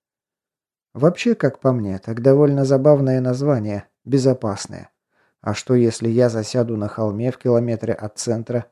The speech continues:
с новеньким винтарём, да и начну отстреливать всякого, на кого тот же Лафер пальцем укажет? Много им эта условная безопасность поможет.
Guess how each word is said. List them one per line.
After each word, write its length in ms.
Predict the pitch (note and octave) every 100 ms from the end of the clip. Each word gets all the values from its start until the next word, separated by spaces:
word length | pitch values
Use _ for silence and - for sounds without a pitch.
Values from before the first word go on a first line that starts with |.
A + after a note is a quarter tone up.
| _
с 100 | -
новеньким 540 | D3+ D3 C3+ B2+ A#2
винтарём, 600 | A2+ G#2+ G#2+ A2 B2+ C3+ _ _ -
да 140 | G2+
и 100 | C3
начну 400 | C#3+ D3+ F3 G3+
отстреливать 680 | B2 A2+ - B2 A2+ G#2 G2
всякого, 580 | - E3 E3+ D#3+ D#3 D#3 _ _ A#2+
на 100 | A2+
кого 280 | D3+ F#3+
тот 240 | F#3 E3+ D#3
же 120 | C3
Лафер 360 | A#2 A2+ D3 C#3+
пальцем 460 | A2+ A2+ - A2+
укажет? 520 | G#2+ G#2 F#2+ G#2 - _ _ _ _ _ _ _ A#2+
Много 380 | A2+ A#2+ D#3
им 160 | G3 F#3+
эта 140 | C3+
условная 540 | A#2+ A#2+ A#2+ A#2 A#2 A#2
безопасность 720 | A#2 B2 A#2 G#2+ - G#2+ -
поможет. 520 | A#2 A2 G2+ G2